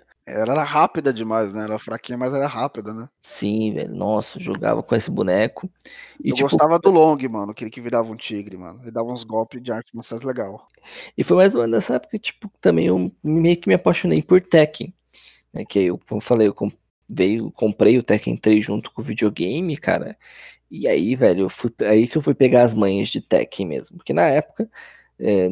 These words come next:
Speaker 2: antiga-, antes, né, o meu negócio do Tekken era, no Tekken dois, pegar o Lau e ficar dando mortal pra trás,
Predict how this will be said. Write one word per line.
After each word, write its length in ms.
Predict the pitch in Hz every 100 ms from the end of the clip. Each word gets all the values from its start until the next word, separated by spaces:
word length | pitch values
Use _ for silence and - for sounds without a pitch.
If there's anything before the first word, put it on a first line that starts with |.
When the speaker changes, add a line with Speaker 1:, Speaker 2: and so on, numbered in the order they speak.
| 90
Speaker 2:
antiga-, 440 | 113 110 - 123 104
antes, 400 | 101 135 180 147
né, 140 | 131 135
o 80 |
meu 140 | 131 123
negócio 220 | 127 135
do 80 | 139
Tekken 380 | 139 131 143 127
era, 280 | 117 98 92
no 180 | 113
Tekken 320 | - 104 117 110
dois, 180 | 101
pegar 300 | - 117 110
o 80 | 101
Lau 240 | 98 90 98
e 40 |
ficar 180 | - 110
dando 220 | 101 101
mortal 380 | 101 101 - 104
pra 120 | 120
trás, 520 | - - - 330 -